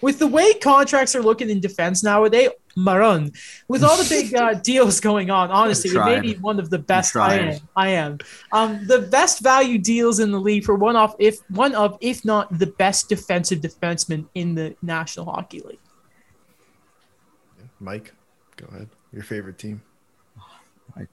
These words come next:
Speaker 3: the scumbag Isles. Um,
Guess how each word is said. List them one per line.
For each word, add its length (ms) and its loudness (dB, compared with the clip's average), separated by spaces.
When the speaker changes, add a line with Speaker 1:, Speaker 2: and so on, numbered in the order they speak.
Speaker 3:
the 80 -12
scumbag 840 -8
Isles. 380 -10
Um, 760 2